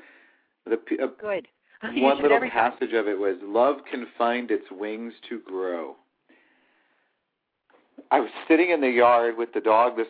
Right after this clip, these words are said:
Speaker 1: morning, and we're, I'm sitting in the chair, and she was kind of sitting next to me, running around, and we're playing, and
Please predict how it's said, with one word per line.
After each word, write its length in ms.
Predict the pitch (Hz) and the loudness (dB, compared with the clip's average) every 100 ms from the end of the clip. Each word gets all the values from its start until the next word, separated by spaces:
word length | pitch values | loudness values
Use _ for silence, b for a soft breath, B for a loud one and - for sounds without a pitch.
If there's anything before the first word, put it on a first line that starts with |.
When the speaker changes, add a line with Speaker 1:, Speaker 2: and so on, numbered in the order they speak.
| - | -6
Speaker 1:
morning, 380 | 104 104 101 113 | -2 0 2 0
and 140 | 101 | -2
we're, 120 | 101 | -2
I'm 220 | 110 101 - - | -2 -4 -6 2
sitting 160 | 151 | 2
in 80 | 147 | 4
the 100 | 131 120 | 0 -2
chair, 340 | 120 104 107 110 | 2 4 4 2
and 100 | 104 | 0
she 80 | - | 0
was 120 | 117 - | 0 0
kind 160 | 160 151 | 0 0
of 80 | 131 | 2
sitting 180 | 135 123 | 2 2
next 240 | 107 110 - | 2 0 -4
to 60 | |
me, 60 | 110 | -2
running 320 | 101 107 110 | 2 2 2
around, 400 | 101 98 98 101 | 4 4 4 2
and 100 | 95 - _ | 0 -8 _
we're 120 | 104 - - | -2 -2 0
playing, 380 | 107 101 104 104 | 0 0 -2 -2
and 220 | 90 | -4